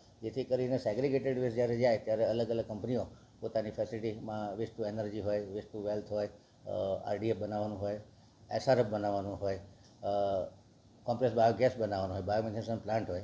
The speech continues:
એના માટે ઘણી કંપનીઓ, અ, કહેવાય કે કં-, અ, કચરામાંથી કંચન પેદા થાય. એટલે એ જે નવા ટેકનોલોજી છે,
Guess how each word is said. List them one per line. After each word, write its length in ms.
એના 160
માટે 480
ઘણી 160
કંપનીઓ, 460
અ, 840
કહેવાય 240
કે 140
કં-, 400
અ, 220
કચરામાંથી 460
કંચન 340
પેદા 260
થાય. 260
એટલે 280
એ 180
જે 140
નવા 220
ટેકનોલોજી 460
છે, 200